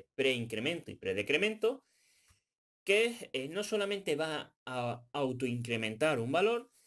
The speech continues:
sino que esto lo que hace es que, eh,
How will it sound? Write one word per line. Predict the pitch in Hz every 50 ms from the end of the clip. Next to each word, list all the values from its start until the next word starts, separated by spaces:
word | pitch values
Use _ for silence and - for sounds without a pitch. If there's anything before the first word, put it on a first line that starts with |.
| _ _
sino | _ - 190 202 226 220
que | - 202
esto | 196 196 - 202
lo | 185 -
que | - 151 170
hace | 196 190 - - 107 120 - - _ _ _ _ _ _ _
es | 135 139 -
que, | - 156 156 170 - - _ _ _ _ _ _
eh, | 113 110 107 104 107